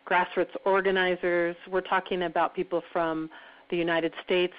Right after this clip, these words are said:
Canada, sometimes from Mexico, Australia, Europe, uh, especially given that this is now a webcast. So we hope that you find this a useful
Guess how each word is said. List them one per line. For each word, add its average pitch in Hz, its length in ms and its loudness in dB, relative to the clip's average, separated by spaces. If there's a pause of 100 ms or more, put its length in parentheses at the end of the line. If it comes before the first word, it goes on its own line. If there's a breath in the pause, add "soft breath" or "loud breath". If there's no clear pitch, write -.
(120)
Canada, 170 800 2 (200)
sometimes 170 360 -4 (120)
from 156 200 -4
Mexico, 175 720 0
Australia, 170 920 2
Europe, 170 380 2 (560 soft breath)
uh, 165 240 2 (100)
especially 262 340 -2
given 196 300 0
that 180 180 -2
this 180 180 -2
is 165 120 -6
now 160 320 2
a 151 40 -2
webcast. 151 600 -2 (280)
So 175 120 2
we 180 140 0
hope 185 320 0
that 175 200 2 (460 soft breath)
you 190 180 -2
find 175 220 2
this 165 200 0
a 165 40 2
useful 185 440 -2